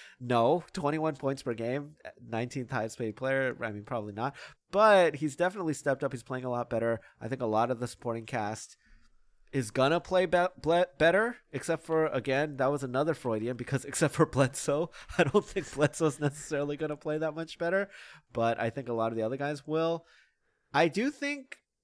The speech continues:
for most of the rounds,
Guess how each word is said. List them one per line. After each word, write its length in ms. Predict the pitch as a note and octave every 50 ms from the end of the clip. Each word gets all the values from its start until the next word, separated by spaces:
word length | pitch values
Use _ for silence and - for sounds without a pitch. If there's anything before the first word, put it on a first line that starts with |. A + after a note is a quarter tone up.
| _ _ _ _ _ _
for 360 | - - - - G3 G3 G3
most 640 | F#3 D#3 C3+ C3 C#3 C3+ C#3+ E3 F3 - - - F3
of 160 | E3 D#3+ D3
the 140 | D3+ B2+ A2+
rounds, 680 | A2 G#2+ G#2+ G#2+ B2 C#3 D3+ F#3+ A3+ A3 - - -